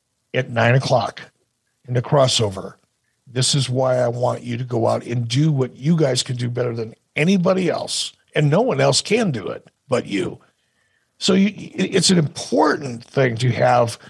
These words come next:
match quality first occasionally. But I think when you get to the point where your focus is all match quality and,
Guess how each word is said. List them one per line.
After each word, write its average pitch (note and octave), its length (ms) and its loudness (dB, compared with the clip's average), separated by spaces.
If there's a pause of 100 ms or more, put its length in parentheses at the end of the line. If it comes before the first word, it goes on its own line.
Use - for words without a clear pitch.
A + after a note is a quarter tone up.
(220)
match B2+ 440 0
quality B2 480 2
first A#2+ 540 -2 (560)
occasionally. B2 840 0 (800)
But D3 100 2
I C#3 80 4
think D3 240 -2
when D3 220 -2
you C#3+ 100 -2
get F3+ 180 0
to F#3 100 0
the D#3 100 2
point E3 320 0
where C#3+ 120 -2
your C3+ 140 2
focus D#3+ 600 0
is C3+ 220 -2 (140)
all C#3 640 0 (600)
match C3+ 320 -2
quality D#3 600 0
and, B2 200 -4